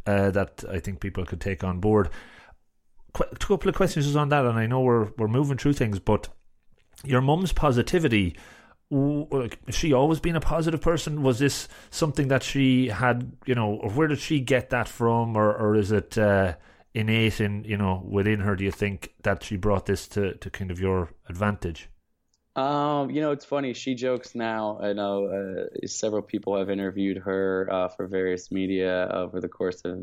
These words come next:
Speaker 2: th-, this period of time and hearing
Speaker 1: Mm.
Speaker 2: the story. And, um, you know, her, her line that I think is,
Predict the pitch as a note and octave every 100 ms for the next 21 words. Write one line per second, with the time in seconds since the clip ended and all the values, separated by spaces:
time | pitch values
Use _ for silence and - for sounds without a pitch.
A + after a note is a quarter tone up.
0 | F2+ - F2+ F#2 - F#2+ F2+ F2 F#2 F2+
1 | F2+ F2+ F2+ F2+ F2+ F2+ - - G2 G2
2 | F#2+ F#2 F2 - - - - - G#2 G2
3 | F#2 F#2 F2+ F2+ G#2+ F#2+ F2+ A2 G2+ -
4 | - B2 A#2 G#2+ G#2 G2+ G2 F#2+ G2+ F2+
5 | F#2 F2+